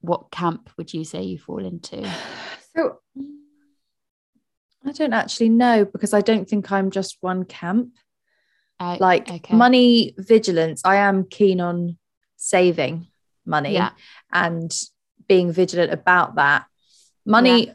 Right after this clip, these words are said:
Speaker 2: m-, part of money avoidance is then not really thinking about money. And there are
Speaker 1: Yeah.
Speaker 2: times when, like, I will buy something because I want it and money doesn't cross my mind.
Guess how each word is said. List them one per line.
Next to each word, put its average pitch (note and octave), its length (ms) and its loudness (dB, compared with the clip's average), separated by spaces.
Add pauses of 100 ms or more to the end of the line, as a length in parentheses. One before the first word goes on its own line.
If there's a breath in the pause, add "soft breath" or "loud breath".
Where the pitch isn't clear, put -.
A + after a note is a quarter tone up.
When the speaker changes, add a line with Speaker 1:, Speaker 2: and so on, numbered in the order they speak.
(360)
Speaker 2:
m-, G#3 300 -2
part C#4+ 320 4
of A3 100 -2
money G#3+ 280 2
avoidance F#3+ 680 2
is E3+ 160 -6
then E3+ 300 0
not E3+ 140 -4
really E3+ 440 -2 (680)
thinking F3 420 -2
about D3+ 480 -2 (260)
money. D#3 580 -4 (380)
And F3 140 2
there F3+ 140 4
are F3 40 4
Speaker 1:
Yeah. F3 120 0
Speaker 2:
times F3+ 340 2
when, E3+ 220 2
like, E3 280 0 (140)
I F#3+ 120 6
will F3+ 100 4
buy F3 180 2
something F3 380 -6
because E3+ 240 -10
I E3 80 -2
want D#3+ 240 -2
it D3 100 -6
and D#3+ 120 -8
money D#3+ 200 -8
doesn't D3+ 360 -6
cross D3+ 220 -12
my D3+ 120 -10
mind. D#3 560 -6